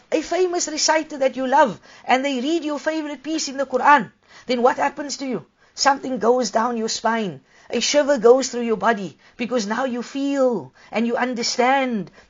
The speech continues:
and you love the book of Allah. Now imagine if you understand what Allah is saying. Imagine you know what Allah subhanahu wa ta'ala is telling you.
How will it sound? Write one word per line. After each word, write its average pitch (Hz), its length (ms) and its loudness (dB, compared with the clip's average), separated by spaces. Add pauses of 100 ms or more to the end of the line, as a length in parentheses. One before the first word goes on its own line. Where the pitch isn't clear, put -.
(100)
and 240 140 0
you 240 120 0
love 233 300 2
the 233 80 2
book 233 200 -8
of 202 100 -2
Allah. 185 420 -2 (280)
Now 247 120 6
imagine 302 560 2
if 294 200 -8
you 285 120 -4
understand 302 800 0
what 320 160 4
Allah 277 300 0
is 254 160 -6
saying. 262 340 2 (180)
Imagine 302 480 2
you 294 160 0
know 254 300 6
what 311 260 4
Allah 277 380 2
subhanahu 269 640 -4
wa 254 80 2
ta'ala 247 360 0
is 233 140 -6
telling 285 380 -2
you. 190 160 -2